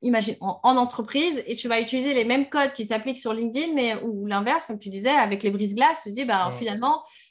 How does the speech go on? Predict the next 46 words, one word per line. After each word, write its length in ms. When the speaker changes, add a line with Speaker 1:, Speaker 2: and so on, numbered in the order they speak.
Speaker 1:
euh, 180
quand 160
je 80
rencontre 240
des 100
gens, 380
euh, 160
comme 180
ça, 140
ben, 180
j'utilise, 560
euh, 240
des, 280
des 100
brise-glaces 500
de 140
c'est 160
quoi 140
le 100
point 140
commun 320
qu'on 160
a 60
ensemble, 420
tu 120
vois, 100
Speaker 2:
Mm. 320
Speaker 1:
qui 60
Speaker 2:
Yeah. 80
Speaker 1:
va, 320
euh, 40
venir, 440
euh, 140
voilà, 240
d'un, 400
peut-être 220
d'un 200
autre 140
domaine, 540
qui 160
va 200
être, 240
euh, 100
inspiré 440
d'autre 300
chose. 580